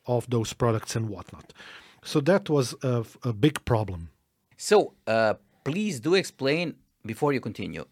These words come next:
Speaker 2: do explain the difference between upstream and downstream distributions. This is also important.
Speaker 1: I think that it's a timeline thing.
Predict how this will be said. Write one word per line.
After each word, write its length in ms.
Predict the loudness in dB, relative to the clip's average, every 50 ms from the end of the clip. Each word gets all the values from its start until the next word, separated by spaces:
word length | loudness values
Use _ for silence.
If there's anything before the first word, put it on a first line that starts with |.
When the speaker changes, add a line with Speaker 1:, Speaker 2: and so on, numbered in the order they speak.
| -16 -12
Speaker 2:
do 160 | -4 2 2 2
explain 600 | 2 2 -2 -6 -4 -2 -2 -2 -4 -6 -8 -12 _ -12
the 580 | -6 -4 -2 0 0 0 0 0 0 -2 -4 -4
difference 480 | -4 -4 -4 -2 -2 -4 -4 -4 -4 -6
between 520 | -10 -12 -12 -8 -6 -4 -4 -4 -6 -8 -14 _ _ _ _ _ _ _ 0
upstream 480 | 0 0 0 -2 -8 -8 -6 -6 -6 -6
and 160 | -6 -6 -4
downstream 480 | -4 -4 -4 -4 -6 -8 -10 -8 -8 -8
distributions. 640 | -10 -14 -14 -14 -12 -12 -10 -10 -12 -12 -14 -6
This 220 | -2 -2 -2 0
is 120 | 0 0 0
also 240 | 2 2 0 -2 -6
important. 560 | -8 -8 -8 -10 -10 -12 -16 -20 -20 -20 _ _ _ _ -2
Speaker 1:
I 80 | 0 0
think 220 | 2 2 2 4
that 200 | 4 4 4 2
it's 240 | -2 -2 -2 -4 -4
a 40 | -2
timeline 500 | 2 2 2 2 0 -2 -6 -8 -10 -12
thing. 260 | -10 -10 -10 -10 -12